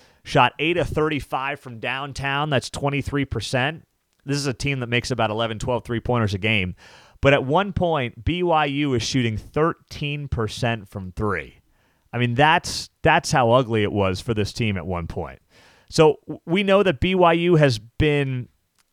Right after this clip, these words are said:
reliant on the three. I thought they had gotten a little bit less reliant on the three over the last couple of weeks or so once they got,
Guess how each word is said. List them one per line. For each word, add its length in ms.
reliant 800
on 200
the 80
three. 360
I 120
thought 260
they 80
had 160
gotten 220
a 60
little 180
bit 200
less 380
reliant 460
on 120
the 80
three 500
over 160
the 80
last 480
couple 260
of 60
weeks 300
or 80
so 420
once 260
they 180
got, 380